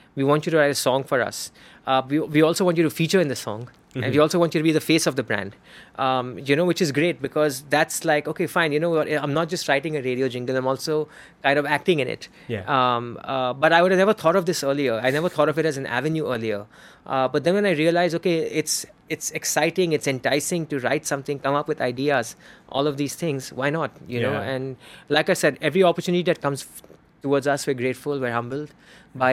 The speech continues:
Speaker 1: it. And, um, if it's something that we have time for and we can do justice to, we always try to take it up.
Speaker 2: So true, dude. I, I'll tell you honestly, like,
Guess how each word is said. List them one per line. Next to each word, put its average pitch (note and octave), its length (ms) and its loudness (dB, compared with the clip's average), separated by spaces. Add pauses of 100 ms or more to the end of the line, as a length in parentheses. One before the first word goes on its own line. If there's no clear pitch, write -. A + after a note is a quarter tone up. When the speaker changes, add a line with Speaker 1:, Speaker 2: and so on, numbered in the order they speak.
(100)
Speaker 1:
it. - 40 -6
And, C3+ 400 -4
um, B2 300 -2
if - 120 -8
it's D3 140 -2
something C#3+ 300 -4
that C#3+ 120 0
we C3+ 140 -2
have C#3 220 0
time C3+ 240 0
for D3 180 -2
and C3+ 80 -4
we C3+ 80 -4
can C#3 140 -6
do C#3 100 -4
justice B2 440 -2
to, C#3+ 100 -8
we C3+ 100 -6
always B2 300 -6
try B2+ 100 -6
to A#2+ 80 -8
take A#2+ 220 -16
it G#2+ 80 -16
up. A2+ 100 -18 (360)
Speaker 2:
So - 360 -8
true, A2 240 -8
dude. F#2+ 220 -10 (580)
I, G2+ 240 -16
I'll A2+ 160 -10
tell D3 160 -2
you F3 120 0
honestly, C3+ 400 -4
like, A2 340 -4